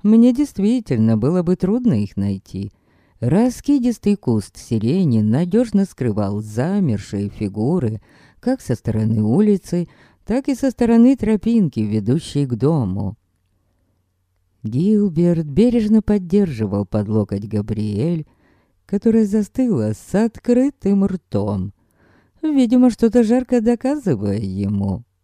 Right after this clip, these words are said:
Я легонько похлопала страдальцев по плечам.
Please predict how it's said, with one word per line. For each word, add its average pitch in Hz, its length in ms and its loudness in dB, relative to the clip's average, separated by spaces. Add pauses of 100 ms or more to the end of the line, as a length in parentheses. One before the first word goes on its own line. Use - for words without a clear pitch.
(800)
Я 185 200 2
легонько 233 460 4
похлопала 208 880 0
страдальцев 123 840 -2
по 151 180 -2
плечам. 107 800 -4